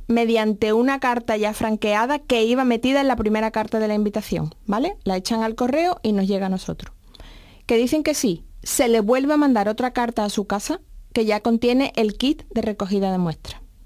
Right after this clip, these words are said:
y se le dan las explicaciones de cómo recogerlo. Una vez que han recogido la muestra de heces, depositan el kit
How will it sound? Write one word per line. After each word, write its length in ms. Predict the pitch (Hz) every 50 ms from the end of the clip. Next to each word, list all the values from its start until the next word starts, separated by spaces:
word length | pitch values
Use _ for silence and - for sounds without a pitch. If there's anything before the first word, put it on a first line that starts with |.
| - - - - - - - - - -
y 100 | - 208
se 100 | 196 -
le 120 | 180 170 165
dan 140 | 170 165
las 100 | 170 190
explicaciones 600 | 196 196 - - 196 - 190 180 - 196 185 185 185
de 60 | 185
cómo 200 | 180 - 180 175
recogerlo. 500 | 170 - 170 - 214 247 277 262 214 175 - - _ - - - - - - - - - - -
Una 220 | - 247 240 247 240
vez 120 | 254 262
que 100 | 254 - 226
han 60 | 196
recogido 380 | 202 208 - 214 214 226 226 226
la 80 | 226
muestra 320 | 226 226 226 233 - 262 240
de 140 | 226 247 285
heces, 420 | 320 - - - 349 - - - - - - - - - - -
depositan 680 | 220 226 214 196 214 196 - - 240 226 220 208 202
el 140 | 190 185 185
kit 320 | - - 269 349 - -